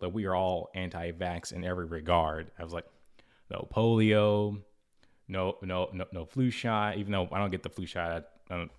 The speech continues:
I don't think it's really ne-, necessary. But hepatitis A, B, and they think we're against all of these vaccines, and that is, that is not the case.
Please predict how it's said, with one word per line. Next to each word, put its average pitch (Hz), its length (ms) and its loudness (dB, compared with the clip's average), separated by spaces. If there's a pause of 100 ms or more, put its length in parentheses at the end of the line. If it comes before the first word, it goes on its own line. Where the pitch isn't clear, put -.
(240)
I 92 60 -6
don't 85 120 -8
think 87 180 -8
it's 87 100 -12 (120)
really 85 180 -4
ne-, 87 240 -6
necessary. 87 580 -6 (320)
But 87 260 -6 (300)
hepatitis 104 640 0
A, 107 400 2
B, 101 540 -2
and 90 280 -6 (160)
they 101 120 -2
think 127 220 -2
we're 104 180 -2
against 95 420 -6 (480)
all 117 320 2
of 87 80 -2
these 92 180 -4
vaccines, 90 480 -6
and 95 180 -6
that 117 160 -4
is, 92 180 -6
that 101 180 -6
is 82 120 -10
not 101 200 -8
the 101 60 -14
case. 120 300 -6